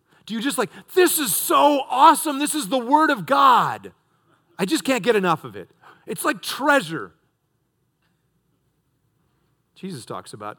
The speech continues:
a treasure, a pearl, hidden. Do you,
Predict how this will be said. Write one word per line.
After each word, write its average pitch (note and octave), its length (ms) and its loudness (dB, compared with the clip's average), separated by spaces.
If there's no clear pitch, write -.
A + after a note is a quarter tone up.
a G#2 80 -20
treasure, A#2+ 480 -10
a - 60 -20
pearl, A2 480 -8
hidden. G#2+ 400 -12
Do D3 100 -12
you, C#3+ 120 -8